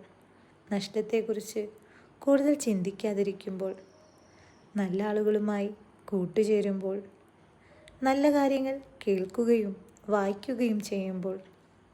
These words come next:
മറ്റുള്ളവർക്കും തന്നേക്കാൾ അല്ലെങ്കിൽ തന്നോളം ഗുണം ലഭിക്കണമെന്ന് ചിന്തിക്കുമ്പോൾ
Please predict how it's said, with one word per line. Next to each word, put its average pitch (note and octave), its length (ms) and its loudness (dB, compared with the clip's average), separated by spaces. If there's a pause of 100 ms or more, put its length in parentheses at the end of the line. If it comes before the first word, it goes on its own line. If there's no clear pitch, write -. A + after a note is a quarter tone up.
(580)
മറ്റുള്ളവർക്കും A#3 840 2 (440)
തന്നേക്കാൾ B3 600 -2 (640)
അല്ലെങ്കിൽ G3+ 500 -2 (680)
തന്നോളം D#4 460 2
ഗുണം G#3 260 2
ലഭിക്കണമെന്ന് G#3 640 0
ചിന്തിക്കുമ്പോൾ F#3+ 720 -4